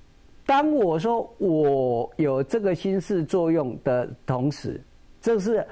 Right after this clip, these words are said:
很描-，很接近描述说我们人到底产-，怎么样会产生我这个意识作用。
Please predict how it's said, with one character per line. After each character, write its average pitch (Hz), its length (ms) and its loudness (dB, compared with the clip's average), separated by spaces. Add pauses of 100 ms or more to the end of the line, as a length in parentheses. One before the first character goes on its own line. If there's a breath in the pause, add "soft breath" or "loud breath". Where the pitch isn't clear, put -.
(120)
很 131 420 -2 (320)
描-， 139 360 -2 (260)
很 139 260 -2
接 226 240 0
近 220 200 0
描 156 320 0
述 170 260 -2 (140 loud breath)
说 160 320 -4
我 139 140 -4
们 147 120 0
人 143 180 0
到 190 180 -2
底 139 120 -2
产-， - 220 -6 (100)
怎 131 160 -2
么 151 80 0
样 165 200 0
会 156 120 0
产 110 220 -6
生 147 240 -2 (260 loud breath)
我 123 200 -2
这 143 100 -2
个 170 100 0
意 165 140 -2
识 135 180 -2
作 123 220 -2
用。 123 180 -4